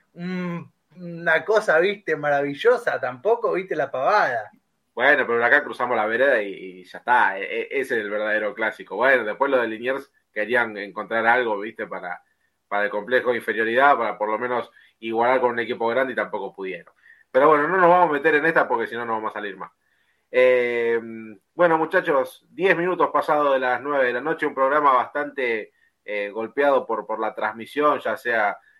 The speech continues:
Speaker 2: Eh, o que el, no funcionaba bien internet o, o se caían la, las comunicaciones, pero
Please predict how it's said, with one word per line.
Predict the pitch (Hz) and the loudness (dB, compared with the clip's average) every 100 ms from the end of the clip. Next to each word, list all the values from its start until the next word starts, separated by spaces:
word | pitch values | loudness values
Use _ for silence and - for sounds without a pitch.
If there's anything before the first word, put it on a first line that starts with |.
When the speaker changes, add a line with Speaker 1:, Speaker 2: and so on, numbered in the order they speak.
| _ | _
Speaker 2:
Eh, | - 101 98 95 92 90 92 _ _ _ - | -6 -4 -4 -4 -8 -10 -18 _ _ _ -6
o | 104 98 | -4 -2
que | 107 | -2
el, | 104 104 101 | -2 -4 -6
no | 123 131 | -2 -2
funcionaba | 139 123 127 131 131 | -2 -4 0 4 4
bien | 139 | 4
internet | 127 120 123 156 175 160 | 2 -2 2 4 4 4
o, | 123 113 104 | 2 2 0
o | - 101 | 0 -6
se | - 107 | -6 -2
caían | 117 127 131 117 | 0 2 2 2
la, | 110 | 0
las | 110 107 | 0 -2
comunicaciones, | 113 110 113 117 113 147 139 | -4 -8 -6 -4 -2 0 0
pero | 117 107 | 0 -2